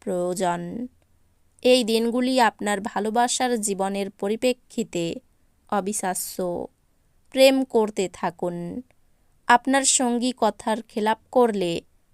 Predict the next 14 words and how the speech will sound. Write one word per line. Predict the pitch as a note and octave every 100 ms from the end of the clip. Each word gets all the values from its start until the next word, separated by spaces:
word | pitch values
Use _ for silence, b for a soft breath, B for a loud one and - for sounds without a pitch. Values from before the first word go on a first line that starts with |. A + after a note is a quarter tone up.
| -
বিরক্ত | A3+ A#3+ B3 - - B3
হবেন | A#3 F#3 F3+ F3+ F3+ F3+
না। | E3+ E3 - - _ _ _ _ _ _
আপনি | A#3+ A#3+ C4+ C4+
তাদের | A#3 G#3 A#3 -
সঙ্গে | A3+ A3 B3
বসে | A#3 B3+ - C4
কথা | - F#3 - A3+
বলে | G#3+ G3 F3 F3 C#4+ _ _ -
সমস্যাটা | - A3+ A#3 - A#3+ A3 A3
মিটিয়ে | G3+ F#3+ G#3 F#3+ F3+
নিন। | F3+ F3 E3+ F#3 B3 _ _ _ _ _ _ -
এই | A#3+ B3+
দিনগুলিতে | A#3 A#3+ B3 C4 C4